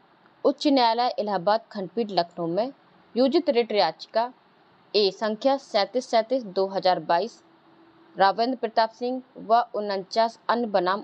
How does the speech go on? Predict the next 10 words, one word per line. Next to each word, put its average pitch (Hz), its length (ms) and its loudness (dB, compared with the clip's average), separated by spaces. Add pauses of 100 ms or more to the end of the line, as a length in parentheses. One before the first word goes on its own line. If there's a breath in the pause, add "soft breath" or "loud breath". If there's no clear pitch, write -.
उत्तर - 260 0
प्रदेश 202 440 -4
राज्य 170 260 -2
व 175 200 -2
ग्यारह 170 360 0 (140)
अन्य 277 200 2
में 220 200 -4
पारित 165 340 -2 (160)
होने 233 280 2
वाले 185 360 2